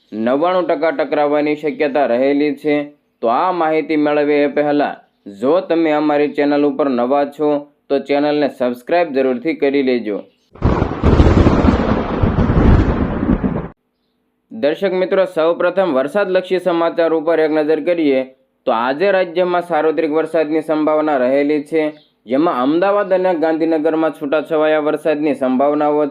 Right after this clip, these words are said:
છે. તો વળી બીજી તરફ માછીમારોને આગામી પાંચ દિવસ સુધી દરિયો ન ખેડવાની પણ સૂચના આપી દેવામાં આવી છે.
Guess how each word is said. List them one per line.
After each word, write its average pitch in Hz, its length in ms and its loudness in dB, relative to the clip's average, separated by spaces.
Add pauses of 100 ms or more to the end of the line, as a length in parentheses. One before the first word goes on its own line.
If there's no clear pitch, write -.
છે. 151 120 0 (640)
તો 165 80 4 (200)
વળી 190 260 0
બીજી 175 300 2
તરફ 170 260 2
માછીમારોને 156 720 0
આગામી 147 480 -2
પાંચ 143 260 -2
દિવસ 151 300 0
સુધી 147 280 -2 (400)
દરિયો 151 480 0
ન 185 80 -2 (140)
ખેડવાની 165 480 0
પણ 151 180 -2
સૂચના 147 340 -2
આપી 151 260 -2
દેવામાં 151 420 0
આવી 147 320 0
છે. 156 160 -2